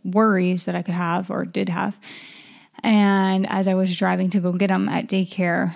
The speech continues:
um, the day before his surgery, I saw an eagle or a couple eagles. No, it was just one eagle. And then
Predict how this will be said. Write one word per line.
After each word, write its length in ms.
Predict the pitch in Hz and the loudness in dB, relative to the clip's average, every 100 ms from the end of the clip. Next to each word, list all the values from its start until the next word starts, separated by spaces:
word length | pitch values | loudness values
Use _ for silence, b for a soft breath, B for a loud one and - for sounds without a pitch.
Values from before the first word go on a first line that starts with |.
| B B - | B B -8
um, 640 | 180 175 190 - - 220 - _ _ | -6 -4 -4 -4 -2 -4 -6 _ _
the 100 | 202 | 0
day 160 | 196 185 | 2 2
before 460 | 180 - 196 185 | 0 -2 2 2
his 120 | 185 165 | 2 0
surgery, 560 | 180 175 175 175 180 B B B | -2 -2 -2 -2 -4 B B B
I 240 | - 180 | 0 0
saw 520 | 170 - 175 165 180 170 _ - - _ | -2 -2 -2 -2 -4 -6 _ -20 -20 _
an 160 | - 190 | -4 0
eagle 460 | 208 190 - 185 185 _ _ - | 0 0 -2 -8 -10 _ _ -4
or 100 | 180 | -4
a 60 | |
couple 300 | - 220 - | -2 -4 -4
eagles. 360 | - - - - | -6 -6 -8 -6
No, 160 | 202 - | -4 -2
it 40 | |
was 100 | 190 | -2
just 160 | 196 - | -4 -6
one 140 | 196 | -6
eagle. 260 | 247 - - B B B - | -6 -8 -10 B B B 0
And 240 | 220 208 | 4 4
then 540 | 220 214 190 190 202 | 4 4 2 2 -2